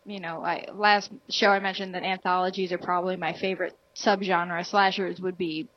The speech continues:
probably my second or third. Um, so I've seen a lot. There are a lot of bad ones. There are a lot of good,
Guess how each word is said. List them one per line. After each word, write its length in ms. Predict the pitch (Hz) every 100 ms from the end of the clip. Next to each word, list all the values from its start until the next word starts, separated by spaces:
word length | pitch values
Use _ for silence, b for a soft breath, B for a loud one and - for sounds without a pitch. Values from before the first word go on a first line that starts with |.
| _
probably 380 | - 170 165 165
my 160 | 143 -
second 420 | - - - - _ -
or 100 | 190
third. 460 | - 156 135 - - b b b b b b
Um, 460 | - 202 196 190 180 _ -
so 160 | 381
I've 160 | 427 453
seen 160 | 427 480 415
a 20 |
lot. 360 | 185 156 208 - _ _ -
There 140 | 302 311
are 40 |
a 20 |
lot 160 | 330 339
of 80 | 349
bad 320 | - 208 202
ones. 320 | 214 214 208
There 120 | 233
are 40 | 233
a 40 |
lot 180 | 233 233
of 80 | 208
good, 180 | 190